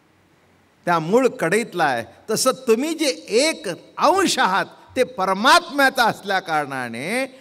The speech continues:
त्याला सिद्ध करण्याकरता निराळा दृष्टांत द्यायची गरज नाही, इथून तिथून तोच आहे. "जेथे येथे जरी करावे प्रमाण,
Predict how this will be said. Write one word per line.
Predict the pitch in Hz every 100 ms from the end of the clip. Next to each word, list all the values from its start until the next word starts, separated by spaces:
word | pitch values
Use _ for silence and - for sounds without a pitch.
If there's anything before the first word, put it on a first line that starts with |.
| - _ _ -
त्याला | 180 240 311
सिद्ध | - 262 202 233
करण्याकरता | 233 208 196 214 202 170 - 226
निराळा | 190 170 208 233
दृष्टांत | 143 170 165 - 247 254 233
द्यायची | 208 208 190 196
गरज | 135 143 196 170
नाही, | 170 156 165
इथून | 165 226 220
तिथून | 185 175 220 196
तोच | - - 370 359 185
आहे. | - - - _ _ _ _ _ _ _ - - - - _ _ _ _ _ _ _ _ _ 139
"जेथे | 220 262 254 277 311 277 247
येथे | 247 247 320 302
जरी | 285 285
करावे | 214 247 247 233 226
प्रमाण, | 214 190 180 185 170